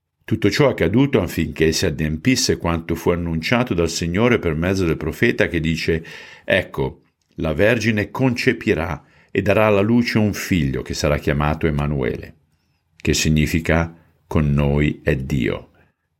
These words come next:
Destatosi dal sonno, Giuseppe fece come gli aveva ordinato l'angelo del Signore, prese con sé la sua sposa, ma non si accostò a lei fino alla nascita del figlio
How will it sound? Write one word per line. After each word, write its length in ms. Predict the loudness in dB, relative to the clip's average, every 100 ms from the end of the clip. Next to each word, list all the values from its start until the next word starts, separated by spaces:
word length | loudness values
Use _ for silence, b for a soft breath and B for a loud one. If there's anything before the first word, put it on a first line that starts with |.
| _ _ _ _ _
Destatosi 680 | -6 -6 0 0 0 -2 -2
dal 180 | -2 -2
sonno, 460 | 0 4 4 2 -2
Giuseppe 680 | -2 2 2 2 0 0 -4 B B
fece 280 | -2 0 0
come 260 | 0 2 4
gli 60 |
aveva 260 | 4 4 4
ordinato 520 | 2 2 0 0 0
l'angelo 460 | 2 2 0 0 0
del 160 | -2
Signore, 600 | -4 -4 -4 -4 -4 -6 -2
prese 400 | 2 2 2 0
con 220 | -2 -4
sé 280 | 0 0 2
la 140 | -2
sua 260 | -2 -4 -4
sposa, 580 | -6 -8 -8 -12 -16 _ _ _ _ _ _ _ _
ma 140 | -4 0
non 200 | 0 0
si 160 | 0
accostò 540 | 0 0 -2 2 2 2
a 40 |
lei 560 | 2 2 2 0 -6 _ _ -20 -18
fino 260 | -2 0 2
alla 160 | 2
nascita 540 | 4 2 2 0 0 2
del 180 | 2 -2
figlio 560 | -2 -4 -4 -8 -14